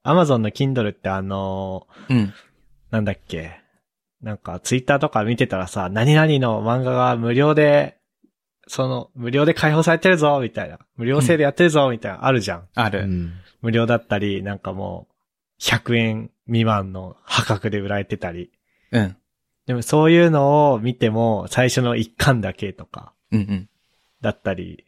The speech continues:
Speaker 1: してたんだけど、そうなんだ。読み放題をちゃんと契約しても、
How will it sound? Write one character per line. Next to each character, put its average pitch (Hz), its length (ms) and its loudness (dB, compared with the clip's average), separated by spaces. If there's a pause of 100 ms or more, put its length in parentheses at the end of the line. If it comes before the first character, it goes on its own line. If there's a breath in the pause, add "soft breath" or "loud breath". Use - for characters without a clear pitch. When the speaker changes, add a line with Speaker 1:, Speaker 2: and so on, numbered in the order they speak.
Speaker 1:
し - 140 -6
て 117 100 2
た 104 160 -2
ん 90 80 -8
だ 92 100 -10
け 107 140 -8
ど、 107 520 0
そ 131 260 -2
う - 20 -2
な 95 120 -6
ん 87 80 -12
だ。 80 100 -16
読 101 180 -6
み 135 120 2
放 156 200 2
題 110 220 0
を 92 60 -8
ち - 80 -10
ゃ 123 60 -2
ん 120 40 -4
と 101 80 -8
契 123 200 0
約 143 260 2
し - 80 -2
て 151 100 2
も、 95 340 -6